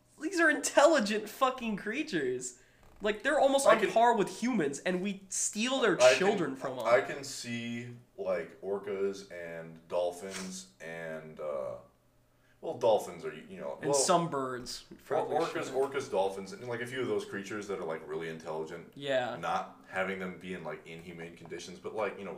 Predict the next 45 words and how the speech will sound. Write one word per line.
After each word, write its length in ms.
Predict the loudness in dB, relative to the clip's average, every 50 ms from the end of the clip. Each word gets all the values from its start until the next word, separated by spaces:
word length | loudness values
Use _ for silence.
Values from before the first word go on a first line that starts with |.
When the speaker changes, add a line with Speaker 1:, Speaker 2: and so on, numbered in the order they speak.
| -8
Speaker 2:
lions, 420 | -6 -6 -4 -4 -4 -6 -8 -12 -12
fuck 260 | -8 -8 -8 -8 -8
'em, 80 | -14 -14 -14
I 60 | -14
don't 120 | -14 -16
care. 720 | -16 -16 -14 -14 2 8 12 12 12 12 12 12 12 12 12 10 -2
Speaker 1:
<laughs> 40 | 2
They 140 | 2 2 4
tried 300 | 6 8 10 10 10 8
it. 120 | 2 2 4
They 120 | 4 6
ate 160 | 6 6 8 8
our 100 | 8 8
ancestors. 760 | 8 6 6 4 4 2 2 2 0 2 0 -2 -2 -2 -4 -8 -14 -12 0
We 140 | 2 4 6
get 120 | 6 6
to 100 | 8 8
laugh 380 | 8 10 10 10 8 8 6 4
and 100 | 0 0
we 60 | 2 2
get 120 | 0 0
to 80 | 0 -8
do 160 | -8 -6 -4
the 40 | -2
scout 380 | -4 0 2 4 4 4 4
time, 220 | 6 4 6 6 6
like, 120 | 4 4 2 2
<laughs> 1900 | 8 8 8 10 10 12 12 12 12 12 12 12 12 12 10 6 6 6 6 6 2 -4 -4 -4 -4 -10 -12 -12 -12 -16 -16 -16 -12 -10 -10 -8 -4 -2
Speaker 2:
Yeah. 520 | 0 0 0 0 2 2 4 4 4 0 -2 0 2 2 2 0 -2 -4
Speaker 1:
That's 340 | -2 2 2 2 2 0
a 80 | -6 -6
T 220 | -6 -6 -2 0 0
F 120 | -2 -2
two 200 | -4 -4 -4 -4
time. 580 | -4 -4 0 0 0 2 0 -2 -4 -6 -8 -2 -2
Everyone 380 | -2 0 0 0 -2 0 0
gets 140 | 0 0 0
Speaker 2:
I 20 | 0
Speaker 1:
to 60 | 0
Speaker 2:
think 120 | 0 0
Speaker 1:
laugh. 320 | 0 0 0 -2 -2 -4 -8 -20 -20 -20 -4 0
Speaker 2:
I 100 | 0 0
think 260 | 0 0 -4 -6 -4 -6
the 80 | -6
monkeys 640 | -4 -2 -4 -4 -4 -4 -8 -10 -10 -10 -10 -12